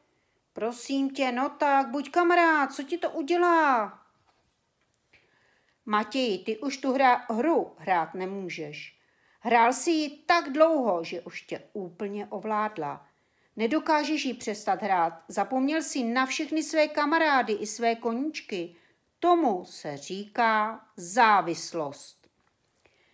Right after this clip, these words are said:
Děti, představte si počítačové hry jako království, kterému vládnou dvě sestry. Ta hodná se jmenuje zábava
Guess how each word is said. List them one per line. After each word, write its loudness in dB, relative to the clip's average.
Děti, -2
představte 0
si -2
počítačové -2
hry -2
jako 0
království, -6
kterému -2
vládnou 0
dvě -6
sestry. -12
Ta -8
hodná -6
se -12
jmenuje -10
zábava -10